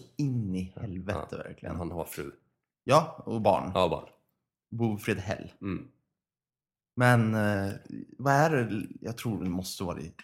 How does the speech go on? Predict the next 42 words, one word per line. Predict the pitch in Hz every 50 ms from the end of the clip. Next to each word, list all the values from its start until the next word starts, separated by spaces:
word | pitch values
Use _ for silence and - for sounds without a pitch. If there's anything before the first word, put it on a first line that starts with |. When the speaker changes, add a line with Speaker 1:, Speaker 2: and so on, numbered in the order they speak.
| _ -
Speaker 1:
typ | 87 85 -
Skit | - - 98 90 - - -
Aftonbladet | - - - 85 85 82 82 - - - - -
eller | - -
någonting | - - - - -
sånt. | - - - -
Speaker 2:
Säkerligen. | - - - - - 82 82 80 - - - _ _ _ _ -
Speaker 1:
Det | - 104 78
stod | - - 104 92 82
så | - -
här: | 78 - _ _ _ _ _ _ _ _ -
"Per | 120 110
Lernström, | 104 104 87 - - - 92 76 73 - _ -
jag | 92 107 98 95 90
vill | 92 90 87
bli | 87 90 -
chef." | - - - - - - _ _ _ _ _ _ _ _ _ _ _ _ _ _ _ _ _ - - - 135
Speaker 2:
That's | 143 147 143 - 131
it, | - - -
eller? | 80 71 -
Speaker 1:
That's | - 165 165 - -
it. | - 101 85 - - - - 226 - - -
Speaker 2:
Ja. | - 226 185 - 208 - - - - _ - _ - -
Ja, | 95 95
och | - - 131 117
så | 113 120
får | 117 113 104
man, | 110 110
får | 104 - 110
liksom | 101 95 - 104 92
historien | 92 90 - - 117 104 98 101 95 87
skriva | 82 - - 87 85 85
sitt | 85 - 95 85 78
egna, | 92 87 85 87 85 82 78
sitt | 85 90 80
egna | 92 90 87 87
Speaker 1:
Ja. | 87
Speaker 2:
reportage, | 90 98 110 110 104 92 76 71 - -
liksom, | 80 73 - - - -
så | - - -
sett | - - - -
då. | -